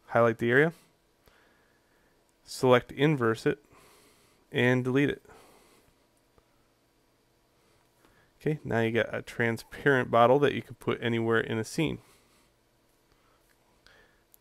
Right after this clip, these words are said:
If you save it as a ping, uh, you'll always have that transparency, and you can put it on the internet too, on certain places.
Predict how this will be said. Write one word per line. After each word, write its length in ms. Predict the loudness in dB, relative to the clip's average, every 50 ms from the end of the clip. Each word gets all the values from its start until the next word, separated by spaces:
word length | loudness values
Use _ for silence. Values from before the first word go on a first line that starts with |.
| _ _ _ _ _ _ _ _ -8
If 100 | -4 -2
you 80 | -2
save 260 | 0 4 6 6 6 6
it 80 | 4
as 120 | 0 0 -2
a 80 | -6
ping, 460 | -4 0 2 2 4 4 2 0 -2 -4 -10 _ _ _ _ _ _ _ _ _ _ _ _ _ _ _ _ _ _ _ _ _ _ _ _ _ _ _ _ _ _ _ -20 -20 _ _ _ _ _ _ -6
uh, 120 | -2 0 2
you'll 200 | 2 2 4 4
always 240 | 2 2 2 0 0
have 120 | -2 0
that 120 | 0 -2 -4
transparency, 720 | -2 -4 -4 -4 -2 0 0 0 0 0 -2 -4 -4 -2 -2
and 100 | -4 -4
you 60 | -6
can 120 | -8 -6
put 120 | -4 -2 0
it 80 | 0
on 120 | 0 0 2
the 100 | 2 2
internet 380 | 2 2 0 -2 -4 -8 -8
too, 280 | -4 -4 -2 -2 -4 -8 -12 -16
on 180 | -14 -14 -14
certain 200 | -12 -12 -14 -14
places. 480 | -12 -12 -12 -12 -12 -16 -20 -20 -20